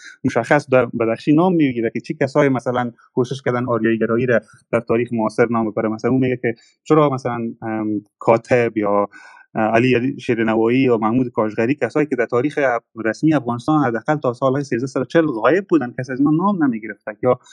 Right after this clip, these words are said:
ام، دو سه نوع تا-، تاریخ نگار معروف را نقد می‌کنه، اه، حتی پیش از انجمن تاریخ میره برمیگرده و پشتو مرگه از کسای مثل امین الله دویانی نام میبرد، یعقوب حسین قریشی نام میبره که اینا چگونه تاریخ را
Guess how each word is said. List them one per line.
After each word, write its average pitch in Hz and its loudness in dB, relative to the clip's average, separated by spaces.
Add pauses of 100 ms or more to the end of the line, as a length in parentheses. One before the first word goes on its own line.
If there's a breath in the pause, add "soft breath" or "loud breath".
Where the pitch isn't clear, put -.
(360 soft breath)
ام، 117 0
دو 120 -6
سه 151 2
نوع 131 2
تا-، 127 -4
تاریخ 120 0
نگار 135 2
معروف 127 0
را 127 2
نقد 120 -6
می‌کنه، 113 -4 (160)
اه، 113 -6 (160)
حتی 131 0
پیش 160 0
از 107 -6 (540)
انجمن 113 2
تاریخ 107 -2
میره 127 4
برمیگرده 117 0
و 107 0
پشتو - -4
مرگه 110 0
از 107 -2
کسای 110 -4
مثل 110 -4
امین 107 -2
الله 110 2
دویانی 107 0
نام 120 2
میبرد، 107 -2
یعقوب 101 -6
حسین 113 -6
قریشی 113 -4
نام 143 6
میبره 127 2
که - -16
اینا 139 0
چگونه 156 0 (380 loud breath)
تاریخ 135 2
را 131 4